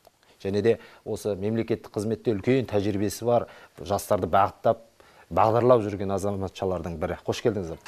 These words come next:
Дулат Жүсіпқалиев, Орал қалалық ақпараттық талдау және жастармен жұмыс жөніндегі ресурстық орталығының басшысы. Және де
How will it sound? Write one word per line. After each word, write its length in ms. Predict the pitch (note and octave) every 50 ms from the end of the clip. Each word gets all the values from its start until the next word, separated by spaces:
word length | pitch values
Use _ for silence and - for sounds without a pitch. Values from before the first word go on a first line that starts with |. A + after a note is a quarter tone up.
| - - -
Дулат 320 | A#2 C#3 D#3+ F#3 F3 -
Жүсіпқалиев, 640 | - D#3 - - - - E3+ E3+ E3+ D#3+ C#3 - -
Орал 300 | A#2+ C3+ D#3 E3 E3+ D3+ C#3+
қалалық 320 | D#3 D#3 D3 C#3 B2 -
ақпараттық 540 | C3+ - - - D#3+ D#3 C#3+ - - D3+ - _ -
талдау 320 | C3+ D#3 D3 C#3+ F3 E3
және 240 | C3+ C#3+ D3 C#3+ C3
жастармен 480 | G2 C#3 C3+ - - D3+ C#3 C#3+ C#3 A2+
жұмыс 240 | G2+ C3+ D#3 - - -
жөніндегі 320 | D#3 D3 C#3 C3+ C3 B2+
ресурстық 540 | C#3 B2+ - - C3 A2+ - - - A2+ A#2 A#2 A2+
орталығының 480 | - B2 A#2 A2 G2+ G2+ G2 F#2+ E2+ - _ _ _ _ _ -
басшысы. 460 | G2 G#2+ G2 - - - - - - - _ _ _ _ _ - - _ _ _ -
Және 160 | G#2+ A2 A#2+
де 140 | A#2 E3 E3+